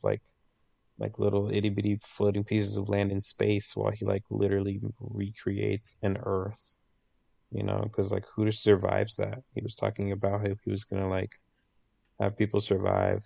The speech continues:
you know, maybe he'll get, like, an arc or some bullshit, like,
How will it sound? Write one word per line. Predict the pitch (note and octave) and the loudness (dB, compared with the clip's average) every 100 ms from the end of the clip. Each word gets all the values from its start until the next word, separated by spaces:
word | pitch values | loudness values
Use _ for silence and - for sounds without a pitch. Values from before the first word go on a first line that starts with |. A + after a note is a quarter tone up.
| - - | -10 -8
you | G#2 | -4
know, | G2 G2 | -2 -2
maybe | G2 G2 | -2 -2
he'll | G#2 G2 | -2 -2
get, | G2+ | 0
like, | G2+ G2 | 0 -2
an | - - | -4 -4
arc | F#2+ F#2+ - - _ _ _ _ _ _ _ | -2 -2 -8 -20 _ _ _ _ _ _ _
or | A2+ | -6
some | - G#2 | -4 -2
bullshit, | G#1 - - G1+ G1+ | -2 -2 0 0 0
like, | G1+ | -4